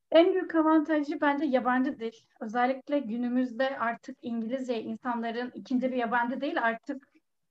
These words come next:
bilmesi gereken bir şey olarak gördükleri için İngilizce en büyük avantaj, aynı zamanda dezavantaj da olabiliyor kimi zaman bizim için. Ama bence en büyük avantajı İngilizce olması ve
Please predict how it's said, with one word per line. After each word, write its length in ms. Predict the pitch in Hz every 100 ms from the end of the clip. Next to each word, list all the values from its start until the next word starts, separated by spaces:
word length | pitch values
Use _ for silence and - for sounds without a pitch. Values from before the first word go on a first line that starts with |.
| -
bilmesi 340 | 294 285 285 285
gereken 520 | 240 226 277 262 247
bir 60 |
şey 180 | 247 269
olarak 460 | 262 220 208 196 -
gördükleri 540 | 247 220 214 277 330
için 340 | 311 - 320 - _ _ -
İngilizce 420 | 262 302 330 294
en 220 | - 320
büyük 220 | 311 285 262
avantaj, 520 | 262 277 285 359 427 -
aynı 140 | 285
zamanda 340 | 262 233 269 240
dezavantaj 600 | 254 254 262 262 269 254
da 100 | 208
olabiliyor 380 | 220 226 247
kimi 180 | 226 214
zaman 320 | 202 202 196
bizim 220 | 196 196 202
için. 280 | - 392 _ _ _ -
Ama 240 | 294 330 311
bence 220 | 302 294
en 180 | 302 302
büyük 160 | 311
avantajı 420 | 262 247 240 254
İngilizce 420 | 277 247 262 247 202
olması 520 | 190 202 196 349 359
ve 300 | 294 311